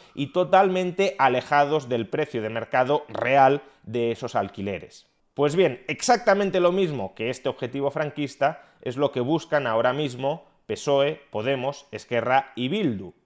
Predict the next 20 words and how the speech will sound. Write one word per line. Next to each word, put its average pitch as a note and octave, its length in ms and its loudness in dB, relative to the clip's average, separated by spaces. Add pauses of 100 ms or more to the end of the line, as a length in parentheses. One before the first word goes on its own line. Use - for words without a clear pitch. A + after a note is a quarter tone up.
(120)
a A2 140 -4
saber, C3+ 520 0
mantener D3+ 720 0
congelado D#3 1040 2
el A2+ 160 -2
alquiler A2+ 640 -2
dentro C3 480 -4
de G2+ 80 -4
las G2 240 -10
zonas B2+ 340 -6
tensionadas E3+ 760 -2 (280)
y D#3 200 -6
que C3+ 120 0
la B2 120 2
inflación C#3+ 680 -4
lo C3+ 140 0
vaya C3+ 500 2
devorando, B2 920 0 (240)
sin D3 400 -4
posibilidad B2+ 800 2